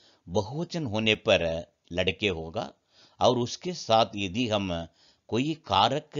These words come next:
शब्द का प्रयोग करने से वह लड़को बन जाएगा। इस प्रकार वचन और कारक के साथ प्रयोग करते समय लड़का,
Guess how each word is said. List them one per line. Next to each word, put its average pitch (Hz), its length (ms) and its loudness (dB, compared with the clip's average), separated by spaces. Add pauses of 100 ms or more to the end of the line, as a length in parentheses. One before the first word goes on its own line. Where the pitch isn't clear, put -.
(120)
शब्द 104 380 -6
का 123 140 0
प्रयोग 101 460 -4
करने 101 260 -2
से 110 300 -8 (380)
वह - 280 -4
लड़को 92 540 -2
बन 92 220 -2
जाएगा। 76 500 -6 (180)
इस - 100 -16
प्रकार - 540 -4 (1300)
वचन 139 520 -2 (200)
और 104 420 4
कारक 104 560 0 (840)
के 110 120 0
साथ 95 280 -2
प्रयोग 92 480 -6
करते 82 320 -8
समय 92 400 -10 (460)
लड़का, 85 680 -4